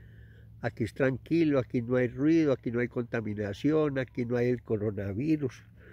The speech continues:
aquí no hay nada. Esto es lo que está buscando todo el mundo, tranquilidad, seguridad, saliendo a las grandes ciudades. Aquí se vive más barato, aquí los tases son muy baratos, aquí la seguridad es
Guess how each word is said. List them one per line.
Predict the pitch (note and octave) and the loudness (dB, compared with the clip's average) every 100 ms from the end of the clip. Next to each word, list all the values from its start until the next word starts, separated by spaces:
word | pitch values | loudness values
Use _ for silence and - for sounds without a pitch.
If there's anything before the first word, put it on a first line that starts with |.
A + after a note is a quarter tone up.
| - - - - | -18 -18 -16 -10
aquí | G2 - A2+ | -8 -4 -2
no | A#2 | 0
hay | A#2+ | 0
nada. | A2+ A#2 G#2+ G#2+ | 0 0 0 -2
Esto | - C3 | -2 -2
es | |
lo | B2 | -2
que | |
está | - G#2+ | -2 -2
buscando | A2+ - C3 B2 | -2 -2 -2 0
todo | A#2 B2 | 0 0
el | A#2+ | 0
mundo, | B2+ D3 C3+ | 0 -4 -4
tranquilidad, | A#2+ - G#2+ - A2 G2+ G#2 B2 C3+ | -6 -4 -4 -6 -6 -2 0 2 0
seguridad, | - G#2 G#2 F#2+ G#2 C3+ C3 - - - - - - - - - | -2 -2 -2 -2 0 0 -2 -10 -20 -20 -20 -20 -16 -16 -16 -4
saliendo | A2+ G#2+ A2+ A2+ | -2 0 2 4
a | |
las | B2+ A2+ | 4 2
grandes | G#2+ A#2 A2 B2+ | 0 -2 0 0
ciudades. | - A#2 B2+ C#3+ B2+ | 2 2 4 4 2
Aquí | A#2+ A2+ | -2 -2
se | B2 | 0
vive | A#2+ B2 | 4 4
más | A#2+ A#2+ | 2 0
barato, | G#2+ A2+ B2 D3 - | 0 -2 0 0 -2
aquí | A#2 A#2 | -4 -4
los | A#2+ | -6
tases | - A#2+ B2 | -2 -2 0
son | B2 A#2 | -2 -2
muy | A#2+ | -2
baratos, | A2 A#2 B2 D3+ - C3 | -2 0 2 0 0 -2
aquí | A#2 A#2 | -2 -2
la | A#2 | -2
seguridad | A#2+ B2 A2+ G#2+ G2+ | 0 0 0 -2 -2
es | G#2+ - | -6 -8